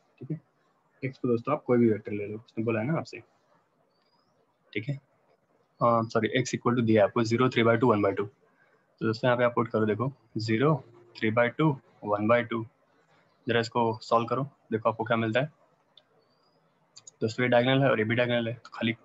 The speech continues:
diagonal element multiply होंगे, बाकी सब तो ज़ीरो हो जाएगा। तो आपको क्या मिल जाएगा, this is, अ, three cross three और ये दोस्तों थ्री रो वन कॉलम। तो आने वाला matrix दोस्तों तीन रो एक कॉलम का होगा। अब आप देखिए क्या होगा,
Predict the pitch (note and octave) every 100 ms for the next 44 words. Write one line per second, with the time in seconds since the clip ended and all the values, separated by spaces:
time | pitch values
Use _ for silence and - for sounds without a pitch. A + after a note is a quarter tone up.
0 | _ - G#2+ B2 A#2 A#2 A#2 A2 A2 B2+
1 | A#2+ A2+ G#2 G2+ A2 - A2 A2+ B2+ B2
2 | A#2 A2+ A2+ _ - G2+ A2 A#2+ A2+ G#2
3 | G2+ G#2 - _ _ _ _ _ _ _
4 | _ _ A2 G#2+ - A#2 B2+ D3+ - _
5 | _ _ _ B2+ B2 - A2 - G#2+ -
6 | D3 E3 - A#2+ A2 A2 - C#3+ - _
7 | _ _ _ - A#2 A#2 A#2 C3+ C3+ G#2+
8 | G#2 F#2+ G#2+ - A2 A2 A2+ G#2+ G#2+ A2+
9 | A2+ A2 C3+ - A2 G#2+ A2+ - A#2 -
10 | G2+ G2+ G#2 G2 G2+ G2 - _ _ _
11 | _ _ _ _ _ _ _ _ _ -
12 | A#2 G#2 G2+ - - F#2+ F#2+ C3